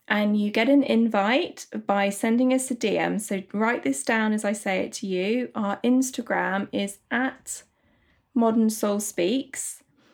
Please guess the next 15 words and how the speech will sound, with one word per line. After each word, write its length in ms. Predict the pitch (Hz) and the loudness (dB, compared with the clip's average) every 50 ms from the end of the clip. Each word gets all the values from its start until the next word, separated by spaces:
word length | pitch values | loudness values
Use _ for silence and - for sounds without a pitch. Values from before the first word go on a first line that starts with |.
| _ _ _ _ _ | _ _ _ _ _
And 180 | 214 208 214 | -2 0 0
to 80 | - 226 | -2 0
get 180 | - 254 254 - | 0 0 2 2
the 180 | 294 277 - | 2 2 2
invite, 640 | 254 247 233 226 220 214 196 180 190 214 220 - - - | 4 4 4 4 2 2 2 2 2 0 -2 -4 -4 -2
all 80 | 220 233 | 0 2
you 160 | 247 254 269 | 4 4 6
need 240 | 269 269 262 254 262 - | 6 6 6 4 2 -2
to 80 | 262 | -4
do 440 | 220 - 220 202 202 202 202 202 202 - | -2 -2 -2 -2 0 -2 -2 -4 -2 -2
is, 480 | 208 208 208 202 196 196 196 - - - - | -2 -2 0 0 -2 -4 -6 -10 -14 -2 0
well, 200 | 202 190 180 - | 2 2 2 2
we, 240 | - 220 226 220 - | 2 0 0 -2 0
you 160 | - 226 226 | 0 0 0
can 400 | 226 - 254 277 285 294 285 | 0 0 2 4 6 6 4